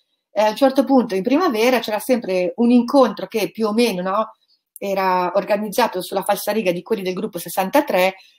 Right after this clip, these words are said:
prima si chiamava Ricercare, poi non mi ricordo che altro nome avesse assunto, ma funzionava allo stesso modo, perché succedeva che scrittori giovani, esordienti, presentassero le loro opere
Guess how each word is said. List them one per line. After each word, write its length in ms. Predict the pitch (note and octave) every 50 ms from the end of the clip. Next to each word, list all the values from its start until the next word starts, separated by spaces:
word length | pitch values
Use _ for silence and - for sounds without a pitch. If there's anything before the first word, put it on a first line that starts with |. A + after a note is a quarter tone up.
| _ _ _
prima 260 | - G3+ A3 G#3+ G#3+
si 100 | - -
chiamava 320 | - A3 G3 G3+ G3 F#3+
Ricercare, 720 | G3 G3 F#3+ - - G#3+ G#3+ - - F#3+ F#3 F#3+ F#3 F#3
poi 120 | F#3 G3 F#3+
non 100 | F#3+ F#3+
mi 80 | F#3
ricordo 400 | F#3 F#3 - - F#3+ F3+ E3+ F#3+
che 140 | F#3 - F#3
altro 220 | F3+ F3 F3 F#3 F#3+
nome 600 | F#3 F#3 F3+ F3+ F3+ F3+ F3 F3 E3+ E3+ E3+ _ _ _ _ _ _ _ _ _ _
avesse 380 | - F3+ F3 F#3+ F#3 - - A#3+
assunto, 720 | C#4+ D4 - - - G3 F3+ F3+ F3+ - - A#3 C4+ C4+ - _ _ _ -
ma 100 | C4 C#4+
funzionava 520 | - D#4+ E4+ E4+ F#4+ F#4+ C#4+ G#3+ - F4
allo 80 | E4 -
stesso 360 | B3 - F#3 F3+ - - F#3+
modo, 420 | G3+ B3+ C#4+ A#3 G3 F3 F#3 F#3
perché 440 | F#3 - - - C4+ A#3+ F#3+ E3+ - _ _ _ _ _ _
succedeva 600 | - - C4+ - - C4 C#4 C#4 A3+ G3 G3 G3
che 280 | - - C4 A3 E3+ E3+
scrittori 540 | - - - A3+ A#3 - D4+ C#4 A3 G3+
giovani, 720 | F3+ F#3 A3 A3+ G#3+ F#3+ F#3+ G3 F#3+ G3 A3+ C4+ F4 F4 -
esordienti, 1080 | - F#3+ F#3+ F3 G3+ G#3+ A3+ A3 G#3 G#3+ G#3+ F#3 F3+ F3+ F3+ - - A3 C4+ F4 E4+ - - _ _ _ _ _
presentassero 880 | - A#3+ A#3+ A3+ A#3+ E4+ G4+ - - G#3+ F#3+ F3+ F3 - - A3+ G#3 G#3+
le 120 | A3 B3
loro 260 | D4 F#4 G#4+ F4 G3
opere 540 | F3 E3+ F3 G#3+ G#3 A3+ B3 C#4 C4+ - _